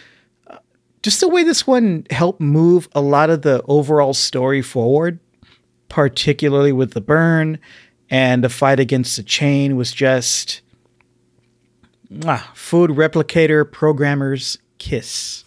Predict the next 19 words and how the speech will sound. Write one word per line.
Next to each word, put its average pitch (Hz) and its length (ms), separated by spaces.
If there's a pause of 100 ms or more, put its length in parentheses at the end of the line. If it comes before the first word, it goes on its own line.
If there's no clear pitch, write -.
<laughs> - 1500
Sorry. 107 440 (560)
Uh, 131 300 (920)
yeah, 170 220
th-, 156 180
there 170 140
was 202 120
some 220 160
cheese, 165 540
for 165 180
sure. 147 320 (220)
Uh, 139 200
but 135 160
some 165 200
people 165 280
live 156 180
for 170 100
the 151 100
cheese. 151 640